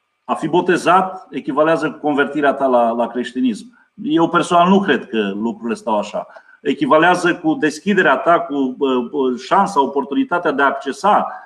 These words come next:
aceste resurse nemaipomenite prin Sfintele Taine, prin accesul în biserică, prin accesul la, la Sfintele Taine, însă cred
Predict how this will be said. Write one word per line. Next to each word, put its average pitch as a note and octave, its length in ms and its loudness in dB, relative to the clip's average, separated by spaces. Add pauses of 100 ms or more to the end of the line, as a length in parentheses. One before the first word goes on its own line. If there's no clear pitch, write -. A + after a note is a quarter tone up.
(140)
aceste D3 400 -4
resurse C#3+ 380 -4
nemaipomenite C3+ 540 0
prin C3 160 -2
Sfintele E3 380 -4
Taine, C3 280 0
prin A#2+ 120 -6
accesul C3 360 -4
în D3+ 60 -6
biserică, C3 420 -4
prin A#2 140 -6
accesul D#3 360 -6
la, B2+ 220 2 (300)
la C3+ 100 0
Sfintele D3+ 380 -2
Taine, E3+ 240 0
însă E3+ 340 -6 (460)
cred G3 440 0